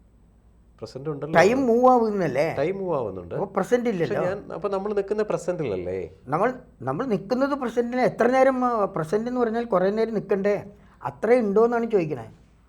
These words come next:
Speaker 1: അതിന്റെ സമയ-, സമയദൈർഘ്യം എനിക്കറിയില്ല.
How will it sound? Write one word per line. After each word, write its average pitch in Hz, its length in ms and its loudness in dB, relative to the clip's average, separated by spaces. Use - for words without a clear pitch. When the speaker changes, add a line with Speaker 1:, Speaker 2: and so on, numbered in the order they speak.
Speaker 1:
അതിന്റെ - 380 -18
സമയ-, 160 340 -6
സമയദൈർഘ്യം 156 760 -4
എനിക്കറിയില്ല. 117 540 -8